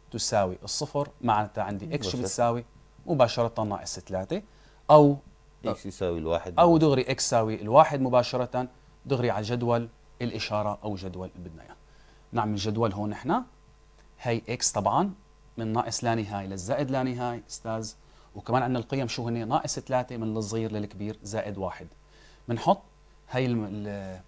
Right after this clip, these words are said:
Speaker 1: إكس مربع المعادلة عندنا إياها زائد اثنين إكس ناقص ثلاثة. تنعدم عند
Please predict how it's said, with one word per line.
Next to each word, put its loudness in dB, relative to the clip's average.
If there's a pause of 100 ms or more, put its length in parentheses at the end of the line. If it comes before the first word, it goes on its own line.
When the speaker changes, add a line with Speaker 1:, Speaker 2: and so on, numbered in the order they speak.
(360)
Speaker 1:
إكس 0
مربع 4
المعادلة 0
عندنا -6
إياها -4 (160)
زائد -4 (720)
اثنين 0
إكس -6 (640)
ناقص -6
ثلاثة. -6 (400)
تنعدم 0 (500)
عند -2